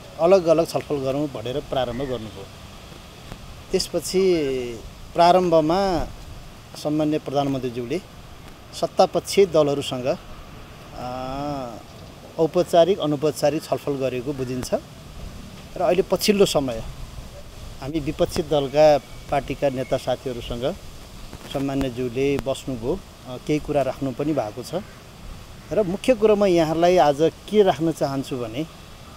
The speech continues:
अ, हामी अत्यन्त गम्भीर भएका छौँ। हेर्नुहोस्, नेपाली कङ्ग्रेस पार्टीले लामो समयदेखि, अघिल्लै सदनदेखि नै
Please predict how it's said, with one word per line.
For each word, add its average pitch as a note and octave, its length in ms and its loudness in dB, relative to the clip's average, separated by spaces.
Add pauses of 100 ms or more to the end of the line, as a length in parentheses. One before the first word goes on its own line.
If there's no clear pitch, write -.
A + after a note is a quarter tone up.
(380)
अ, A#2+ 60 -12 (420)
हामी F#3+ 280 2
अत्यन्त G3 420 4
गम्भीर D#3+ 380 6
भएका A#2 320 0
छौँ। A2 160 -10
हेर्नुहोस्, G2 420 -12 (1120)
नेपाली F#3+ 360 4
कङ्ग्रेस E3+ 400 4
पार्टीले D#3+ 800 4 (200)
लामो A3 300 2
समयदेखि, D#3+ 760 2
अघिल्लै F3+ 440 4
सदनदेखि D3 560 4
नै E3 240 0